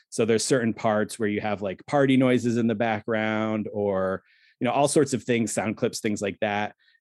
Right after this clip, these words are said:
And so there was a lot of moments that were very spontaneously added in, like, "Oh, we had, this friend was hanging out that day. Why don't you sing a line for us?" and things like that. But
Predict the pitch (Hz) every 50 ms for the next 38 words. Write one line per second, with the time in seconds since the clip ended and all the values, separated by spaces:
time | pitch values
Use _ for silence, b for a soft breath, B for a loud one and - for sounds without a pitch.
0 | b - 123 117 113 107 - 135 120 117 131 127 135 147 147 131 135 123 120 120
1 | 120 127 127 127 117 110 - - - 123 117 120 117 113 113 110 107 - - -
2 | 123 104 107 104 101 95 92 117 107 107 107 - - - 110 104 107 104 - -
3 | 117 113 110 110 107 - - - 107 104 104 104 101 104 104 101 104 104 104 104
4 | 104 101 101 98 95 - - 117 107 101 110 104 101 113 107 104 104 104 98 104
5 | - _ _ _ _ _ _ _ - 139 147 143 - - 165 160 151 151 143 139
6 | 131 - - - 113 113 - 127 127 135 139 147 165 170 - - - 107 101 -
7 | 117 101 101 101 98 110 113 120 113 - 120 107 - - 135 123 120 113 107 113
8 | 113 120 120 113 104 - 107 101 98 95 92 92 95 - - 95 87 - 113 104
9 | 95 - 92 95 - - 101 101 101 101 101 92 95 98 95 92